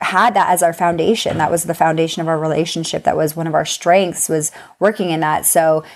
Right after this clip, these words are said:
to have that taken away, it's like, "Okay, well, where are we at now? And who are we in this life together?" And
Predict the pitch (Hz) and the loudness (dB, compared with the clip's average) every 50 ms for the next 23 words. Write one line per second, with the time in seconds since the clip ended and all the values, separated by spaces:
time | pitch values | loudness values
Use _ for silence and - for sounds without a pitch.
0 | - _ - 185 180 175 180 185 185 170 175 165 156 - - 185 170 - 170 160 | -20 _ -6 -4 0 2 2 2 2 2 0 -2 -2 -2 -2 -2 -2 -2 -2 -2
1 | 151 156 175 214 240 226 196 170 156 - - 160 151 147 - - 175 - 147 151 | 2 4 6 6 6 6 6 4 2 2 0 0 0 0 -2 0 0 0 0 0
2 | 156 151 151 156 165 151 147 147 147 147 - - 160 151 151 143 151 156 151 147 | 0 -2 0 2 2 4 4 4 4 4 2 2 2 0 0 0 0 0 2 2
3 | 147 143 - - 160 156 160 180 208 208 180 160 160 165 165 160 151 151 147 147 | 2 2 0 -2 -4 -2 0 2 4 4 2 0 -2 -4 -4 -2 0 0 0 -2
4 | 147 151 151 147 147 151 - - 165 165 170 190 220 220 - - 170 160 - 151 | -2 -2 -2 -2 -2 -2 -4 -4 -4 0 2 4 4 4 4 4 4 4 2 0
5 | 156 - 160 147 156 147 143 147 147 147 147 147 147 143 | -2 -4 -2 2 2 2 4 4 4 4 4 2 2 -2